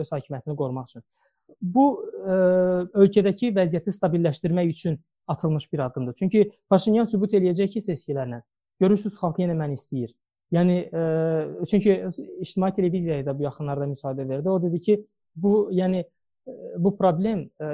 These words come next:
mitinqlərlə həll olması bir problem deyil. Yəni, biz xalqa imkan verək, səs vermə olsun və o səs vermədə xalq desə ki, yox, mən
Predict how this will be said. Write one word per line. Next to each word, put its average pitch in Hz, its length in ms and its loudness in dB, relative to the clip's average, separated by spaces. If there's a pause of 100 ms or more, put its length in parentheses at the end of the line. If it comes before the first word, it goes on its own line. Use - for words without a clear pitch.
mitinqlərlə 175 560 2
həll 160 240 0
olması 151 320 -4
bir 156 240 -2
problem 156 380 0
deyil. 143 240 0 (340)
Yəni, 170 240 4
biz 190 160 2
xalqa 180 320 2
imkan 170 240 -4
verək, 175 380 -2 (180)
səs 165 240 -4
vermə 165 240 0
olsun 190 400 -2 (400)
və 190 160 6
o 185 60 2
səs 185 220 -2
vermədə 185 280 -2
xalq 175 320 -2
desə 175 240 0
ki, 160 160 -2
yox, 151 220 0 (100)
mən 151 240 -10